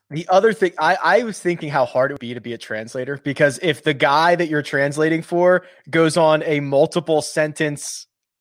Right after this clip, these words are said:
response and you have to, I, I, I would not be able to remember all of that. Uh, so I would end up just being like,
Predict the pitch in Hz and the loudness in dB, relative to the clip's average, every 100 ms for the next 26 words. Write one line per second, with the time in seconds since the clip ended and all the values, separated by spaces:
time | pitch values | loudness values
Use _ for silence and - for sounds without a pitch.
0 | - 151 143 151 - - 135 139 196 196 | -18 -12 0 0 0 0 2 4 2 -2
1 | - _ - _ - 175 156 180 190 180 | -12 _ -20 _ 0 0 2 0 2 2
2 | 180 175 147 165 170 151 165 226 220 202 | -2 -4 -2 -2 -2 0 0 0 0 0
3 | 202 190 180 180 160 139 147 160 151 - | 0 -2 -2 -2 -4 -2 -4 -2 -4 -2
4 | 127 131 165 165 180 190 202 _ _ 151 | 0 0 -2 -2 0 0 -2 _ _ -10
5 | 135 170 151 190 202 185 185 156 180 - | -6 -4 0 2 4 4 2 0 -2 -2
6 | 175 165 156 139 135 | -2 0 0 0 -2